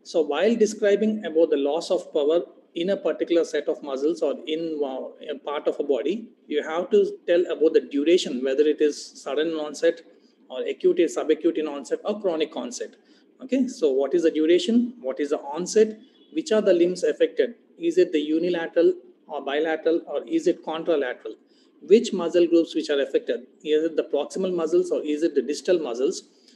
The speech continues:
So the details of events preceding the onset of weakness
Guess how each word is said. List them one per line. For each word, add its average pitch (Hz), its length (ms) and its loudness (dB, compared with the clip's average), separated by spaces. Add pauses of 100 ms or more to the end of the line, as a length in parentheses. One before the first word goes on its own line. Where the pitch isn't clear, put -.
(120)
So 143 260 0
the 165 160 -4
details 214 480 6
of - 160 -2
events 175 420 2
preceding 214 1000 0 (300)
the 160 360 -4 (360)
onset 170 400 -4
of 170 140 0
weakness 202 440 0